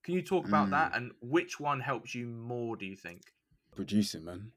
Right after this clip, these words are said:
Speaker 2: I enjoy
Speaker 1: Yeah.
Speaker 2: producing. I enjoy it. Like, as I said, I enjoy, like,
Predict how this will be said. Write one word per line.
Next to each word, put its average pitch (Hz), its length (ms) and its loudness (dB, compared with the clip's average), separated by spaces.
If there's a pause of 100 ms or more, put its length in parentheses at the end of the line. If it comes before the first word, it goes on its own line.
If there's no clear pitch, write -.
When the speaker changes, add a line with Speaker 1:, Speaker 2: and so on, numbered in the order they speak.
Speaker 2:
I - 160 -2
enjoy 101 240 0
Speaker 1:
Yeah. 107 140 2
Speaker 2:
producing. 90 720 -4
I 90 160 -2
enjoy 92 260 -2
it. 85 220 -4
Like, 85 440 -4 (560)
as 92 160 -4
I 92 40 -2
said, 95 180 2
I 90 100 0
enjoy, 95 340 2
like, 90 480 -2